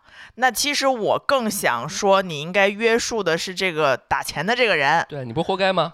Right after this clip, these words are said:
Speaker 1: 啊，
Speaker 2: 啊，
Speaker 1: 对，
Speaker 2: 对啊。
Speaker 1: 就比如说我的想法可能是这样，但是大家会觉得说你得去抓那骗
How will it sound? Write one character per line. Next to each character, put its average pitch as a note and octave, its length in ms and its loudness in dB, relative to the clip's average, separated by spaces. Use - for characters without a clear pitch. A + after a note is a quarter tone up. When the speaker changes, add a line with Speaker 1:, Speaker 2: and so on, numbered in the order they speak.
Speaker 1:
啊， D#3 80 0
Speaker 2:
啊， D3+ 240 0
Speaker 1:
对， - 140 2
Speaker 2:
对 - 120 -2
啊。 - 20 2
Speaker 1:
就 D#3 60 0
比 A3+ 60 2
如 A#3 80 2
说 C#4+ 140 2
我 G3 220 2
的 A3 120 2
想 A#3+ 200 0
法 A#3+ 140 2
可 F3+ 160 -4
能 F#3 120 0
是 D4+ 120 -4
这 C#4+ 80 0
样， A3 220 2
但 F4 160 2
是 E4+ 100 -2
大 E4 220 2
家 D#4+ 200 4
会 D4 140 0
觉 A3+ 140 2
得 C#4 100 2
说 D4+ 140 2
你 D4+ 120 -4
得 D#4 140 2
去 C4+ 120 -4
抓 E4+ 200 4
那 E4+ 100 -2
骗 - 140 -4